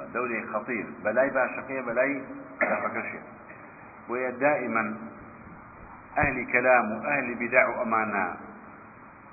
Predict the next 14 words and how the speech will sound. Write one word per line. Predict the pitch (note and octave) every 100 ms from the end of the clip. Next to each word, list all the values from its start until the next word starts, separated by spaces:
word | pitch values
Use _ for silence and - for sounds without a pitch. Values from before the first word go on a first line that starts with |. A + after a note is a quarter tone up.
| - -
اعتقاد | G#2+ G#2+ B2 - B2
كان | B2 - D#3 D3+
ين | D3+ D3+ D3 C#3+ - - - - -
تأثير | C3 - - C#3+ C3+
كروت | C3+ C#3
حتى | B2 - - - C3
ل-، | A#2+ A#2+ A#2+ A2+
لحكميا | A2+ - - A#2 B2+ B2+
للغة، | A2+ G#2+ G#2+ F#2+ G2+ - - - - C#3+
حكميا | - - B2
للفقه، | A#2 G#2+ - A2 F#2+ - - - - -
حكميا | D3 - B2
لها | A#2+ A#2+ B2
مشتك | C#3+ E3+ - C#3 B2+